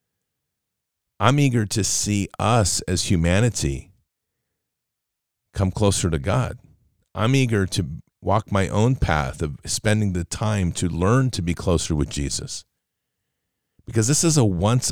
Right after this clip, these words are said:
opportunity. Life is precious. And when we start casting it away so quickly, we get frustrated because of all this garbage going on in our schools, this rainbow stuff,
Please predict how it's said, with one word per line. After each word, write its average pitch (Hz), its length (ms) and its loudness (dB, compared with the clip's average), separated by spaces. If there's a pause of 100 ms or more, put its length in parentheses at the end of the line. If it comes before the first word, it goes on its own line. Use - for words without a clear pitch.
opportunity. 107 840 2 (1400)
Life 120 320 4
is 85 140 2
precious. - 640 2
And 98 160 2
when 101 100 6
we 135 80 4
start 151 380 2
casting 117 560 -2
it 95 80 0
away 82 600 -2
so - 200 0
quickly, - 580 -4 (960)
we 95 120 -2
get 101 140 4
frustrated 101 600 4
because 87 320 0
of 90 100 2
all 92 160 2
this 87 200 0
garbage 92 420 0
going 90 260 2
on 87 80 0
in 85 100 0
our 76 120 -2
schools, 104 600 2
this - 200 -6
rainbow 104 400 4
stuff, 95 560 -2